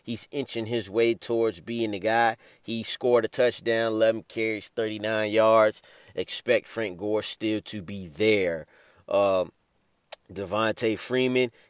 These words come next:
gave us all that goose egg on Thursday night with an injury. Wayne Gallman,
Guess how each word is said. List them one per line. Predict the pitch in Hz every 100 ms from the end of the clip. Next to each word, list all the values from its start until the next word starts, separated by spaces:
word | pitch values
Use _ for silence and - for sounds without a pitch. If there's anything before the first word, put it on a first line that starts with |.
| -
gave | 107 110 107
us | 104 -
all | 117 113
that | 110 101 82
goose | 120 127 - 131
egg | 127 127 123 - _ _ _
on | - 101
Thursday | - 117 120 104 120 113
night | 113 135 143 - _ _ _ _ _ _
with | 90 104 120
an | 113
injury. | 127 143 117 139 139 135 92 _ -
Wayne | 85 113 117 107
Gallman, | 110 123 123 120 120